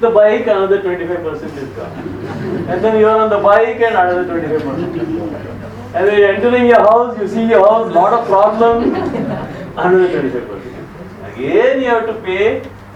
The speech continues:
one eighty rupees or two fifty rupees and then come back and then take the course. Again and again, again and again. Unless you change your attitude, it is something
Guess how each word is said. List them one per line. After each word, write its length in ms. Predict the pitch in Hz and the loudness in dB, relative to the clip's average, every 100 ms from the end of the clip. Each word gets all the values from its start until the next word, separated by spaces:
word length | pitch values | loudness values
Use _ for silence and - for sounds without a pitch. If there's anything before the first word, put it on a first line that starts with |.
| 160 | -6
one 80 | 160 | -4
eighty 240 | 170 160 160 | -4 -4 -8
rupees 260 | 151 170 160 | -6 -4 -4
or 100 | 151 | -4
two 100 | 147 147 | -8 -10
fifty 220 | 143 147 143 | -12 -12 -12
rupees 260 | 139 - 151 | -12 -14 -12
and 40 | |
then 160 | 127 123 | -12 -12
come 200 | 117 113 | -10 -2
back 440 | - 202 220 233 | 2 2 2 -4
and 180 | 220 175 | -10 -10
then 160 | 160 143 | -10 -10
take 200 | 131 117 | -12 -12
the 80 | 113 | -14
course. 400 | - 104 - 113 120 | -14 -16 -16 -14 -8
Again 260 | 151 202 220 | -4 -4 -4
and 60 | 196 147 | -6 -8
again, 360 | 117 - - | -10 -10 -10
again 220 | 139 160 160 | -8 -8 -8
and 80 | 139 | -10
again. 260 | - - - - - - - - - - - - - - - | -12 -14 -16 -16 -16 -16 -16 -16 -18 -18 -18 -18 -18 -18 -6
Unless 540 | - 208 240 277 277 277 | -2 0 2 2 2 0
you 120 | 269 - | -2 -2
change 480 | 226 226 247 269 262 | 0 0 2 0 2
your 560 | 262 226 226 226 - - - - - - - - - - - - - - - 131 | 4 4 4 2 -4 -12 -18 -20 -20 -20 -20 -20 -20 -14 -14 -14 -16 -18 -14 -10
attitude, 640 | 147 160 151 123 104 - 113 | -8 -8 -8 -8 -8 -8 -12
it 100 | 143 | -12
is 60 | 139 | -10
something 440 | 151 156 175 202 | -6 -6 -6 -4